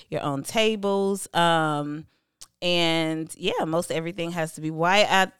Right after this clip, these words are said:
I believe, um, from my understanding, the everything, everything white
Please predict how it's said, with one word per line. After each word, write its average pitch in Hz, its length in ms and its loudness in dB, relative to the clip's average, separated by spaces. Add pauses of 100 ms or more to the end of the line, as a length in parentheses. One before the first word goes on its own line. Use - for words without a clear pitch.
I 175 80 -2
believe, 208 600 -4
um, 170 440 2
from 175 180 -4
my 175 160 0
understanding, 180 760 -2
the 160 440 2
everything, 175 640 -2 (560)
everything 220 320 2
white 185 200 6